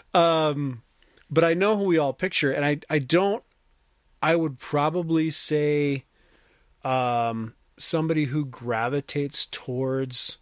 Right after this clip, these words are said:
that particular look would probably gravitate towards something more effeminate. That said, I don't see anything particular not masculine about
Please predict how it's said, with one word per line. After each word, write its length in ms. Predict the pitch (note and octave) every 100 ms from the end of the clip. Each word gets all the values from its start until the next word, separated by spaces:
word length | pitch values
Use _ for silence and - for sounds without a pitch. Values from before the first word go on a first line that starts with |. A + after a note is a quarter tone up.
| _ _ _ _ _ _ _
that 480 | C#3 A2 B2+ B2+ C3 - _ -
particular 720 | B2 - C3+ - C3+ B2+ A#2+
look 460 | G#2+ A2+ B2+ - - D#4
would 520 | C3 A2+ A#2 C3 C3+ -
probably 500 | - C3+ C#3+ D3 D3+
gravitate 640 | C#3+ D3+ D#3 D#3 F3+ F#3+
towards 240 | - F3 D#3+
something 360 | F3+ E3 F#3+
more 180 | G3 G3
effeminate. 520 | F#3+ G#3 G#3 A3 -
That 260 | C#3 B2 -
said, 460 | - B3 G#3+ C#3 B2+ - - - - _ _ _ _ _ _ _ _ -
I 140 | C3
don't 180 | D3+ C#3
see 140 | -
anything 320 | C3+ B2+ A#2+ A2
particular 420 | A#2 A#2+ A#2+ A2+
not 220 | A2+ A2+
masculine 480 | A2+ G#2+ - B2 A2
about 360 | G2+ G2+ F#2+